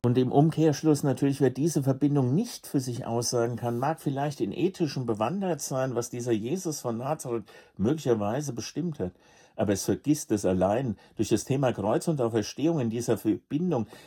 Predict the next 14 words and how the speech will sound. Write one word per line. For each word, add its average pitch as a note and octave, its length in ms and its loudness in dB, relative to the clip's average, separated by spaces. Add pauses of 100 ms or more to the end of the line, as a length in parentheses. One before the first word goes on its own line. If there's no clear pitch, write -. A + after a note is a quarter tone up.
(140)
dieser A2+ 340 0
Heilandgedanke, G2+ 1160 -2 (160)
griechisch A#2+ 800 -2 (380)
Christus, - 800 -6 (960)
überhaupt B2+ 520 2
erst A2 420 -4
seine G2 360 2
Wirkung B2 340 0
entfalten F#2 560 -4
kann. - 260 -8 (1400)
Kyros, - 840 2 (120)
also E2 200 -10
der D2+ 140 -4
Herr, F#2 460 -6